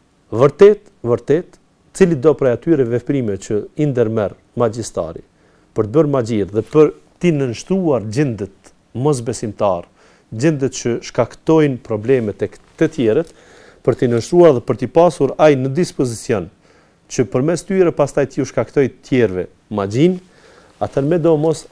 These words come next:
ai ata duhet t'i lidh me kufrin që e bën. Pra, duhet të merr besën e iblisit, këtu, pra,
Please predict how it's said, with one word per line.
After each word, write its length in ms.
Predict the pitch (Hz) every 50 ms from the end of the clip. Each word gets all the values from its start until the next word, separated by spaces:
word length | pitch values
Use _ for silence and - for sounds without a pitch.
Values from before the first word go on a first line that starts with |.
| -
ai 160 | 120 127 131 -
ata 260 | - - - 151 143
duhet 360 | 120 110 139 147 135 - -
t'i 120 | - 117
lidh 260 | 107 123 139 127 123 135 - _ _ _ _ _ _ _ _ _
me 120 | 107 110 -
kufrin 340 | - 156 143 - - 131 107
që 200 | - - 113 -
e 80 | - 98
bën. 220 | 95 98 87 - - _ _ _ _ _ _ _ _ _ -
Pra, 120 | 113 113
duhet 240 | 110 117 156 147 -
të 80 | 131 117
merr 220 | 123 143 131 113
besën 480 | 104 98 123 156 151 - - 120 101 -
e 80 | 98 98 92
iblisit, 560 | 90 85 95 123 165 160 - - 170 - - _ -
këtu, 220 | - - 120 98 -
pra, 240 | - 98 95 101